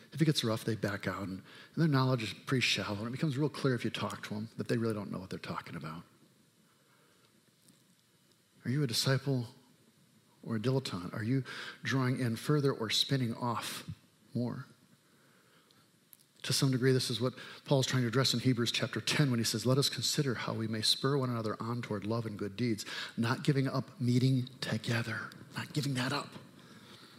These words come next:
as some are in the habit of doing, but encourage one another all the more as you see the day approaching. Another f-,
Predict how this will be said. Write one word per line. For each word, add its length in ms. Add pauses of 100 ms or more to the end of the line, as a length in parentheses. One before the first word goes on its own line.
(180)
as 160
some 240
are 80
in 100
the 140 (300)
habit 640 (640)
of 180
doing, 460 (1120)
but 80
encourage 520
one 140
another 140
all 100
the 80
more 220
as 100
you 60
see 120
the 60
day 120
approaching. 500 (260)
Another 200
f-, 180